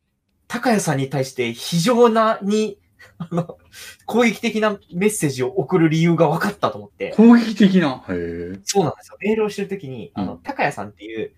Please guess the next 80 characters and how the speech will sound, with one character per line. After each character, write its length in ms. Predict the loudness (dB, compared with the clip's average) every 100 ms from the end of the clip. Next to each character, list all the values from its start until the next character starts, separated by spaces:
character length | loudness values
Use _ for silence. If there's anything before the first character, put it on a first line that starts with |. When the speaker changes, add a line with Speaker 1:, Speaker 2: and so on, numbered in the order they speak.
| _
Speaker 1:
私 320 | -10 -8 -4 0
レ 120 | 0
ズ 100 | 0
だ 120 | -4
か 120 | -4
ら」 120 | -6
っ 60 | -8
て 100 | -12 -12
言 180 | -8 -6
っ 40 |
て、 60 | -6
女 160 | -6
の 80 | -8
子 80 | -10
の 80 | -12
ス 80 | -10
カ 120 | -10
ー 20 |
ト 80 | -10
を 40 |
め 120 | -12
く 80 | -14
っ 40 | -12
た 120 | -12
り 80 | -12
す 140 | -14
る 220 | -14 -16 _ _ _ _ _ _ _
女 260 | -8 -4 -4
が 80 | -4
い 40 |
た 120 | -8
ん 40 | -12
で 60 |
す 60 | -18
よ、 80 | -18
Speaker 2:
お 20 |
う。 20 |
Speaker 1:
ク 80 | -14
ラ 80 | -14
ス 140 | _ _ -8
に。 80 | -2
Speaker 2:
お 440 | 2 2 2 -4
う。 60 | -14 _ _ _ _ _ _ -4
Speaker 1:
で、 380 | -4 -4 -8 _
ま 100 | -10
あ、 40 |
ち 140 | -10 -16
ょ 40 |
っ 20 |
と 100 | -16
ク 220 | -16 -10 -10
ラ-、 140 | -10
な 140 | -16 -18
ん 20 |
か、 160 | -18 _ _ _ _ _ _ _ _ _ _
学 220 | -10 -10 -10
校 120 | -10
内 120 | -10
で 80 | -14
も 120 | -20
ち 80 | -20
ょ 20 |
っ 20 |
と、 200 | -20 -20 _
「あ 80 | -20
い 60 | -20
つ 100 | -20
キ 140 | -18
モ 120 | -14
い 60 | -12
ね」 100 | -14
と 100 | -14
か 60 | -16
言 80 |
わ 60 | -14
れ 80 | -12
る 120 | -10
よ 120 | -10
う 20 |
な 140 | -14